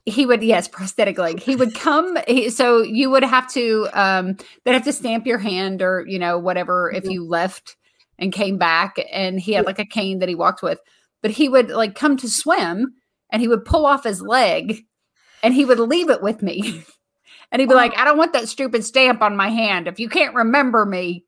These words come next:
Speaker 1: just keep my leg." <laughs> And so he would leave me his leg <laughs> every time he went swimming. It was ama-, I was, like, fifteen and, you know, like, my very first job. And I'm like, "I,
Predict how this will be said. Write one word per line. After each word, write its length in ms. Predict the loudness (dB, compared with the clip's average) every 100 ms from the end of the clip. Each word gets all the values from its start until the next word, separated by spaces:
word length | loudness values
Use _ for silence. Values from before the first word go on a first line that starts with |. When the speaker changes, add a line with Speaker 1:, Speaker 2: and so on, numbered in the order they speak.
| _
Speaker 1:
just 180 | -6 -2
keep 220 | -4 0
my 120 | 2
leg." 460 | 2 2 0 -6 -12
<laughs> 400 | -10 -12 -2 -2
And 140 | 0 0
so 280 | 2 2 0 -4 -10
he 140 | -4 0
would 180 | 0
leave 400 | 0 -2 -2 -2
me 220 | 0 2 2
his 240 | 0 0
leg 500 | -2 2 2 0 -6 -12 -20
<laughs> 220 | -20 -6 -4
every 320 | 0 0 0
time 320 | 2 2 4
he 100 | 2
went 240 | 4 2 2
swimming. 600 | -4 -4 -2 -4 -4 -8 -18 -20 _
It 60 | 0
was 180 | 0
ama-, 140 | 0 2
I 160 | 2
was, 160 | 2 4
like, 180 | 2 2
fifteen 640 | -4 -6 -2 -2 0 -4
and, 180 | -4 -6
you 140 | -6
know, 60 | -4
like, 160 | -4 -6 -4
my 180 | -2 0
very 320 | 2 2 4
first 280 | 2 2 2
job. 280 | 4 6 4
And 60 | 0
I'm 60 |
like, 140 | -2 0
"I, 320 | 0 0 -2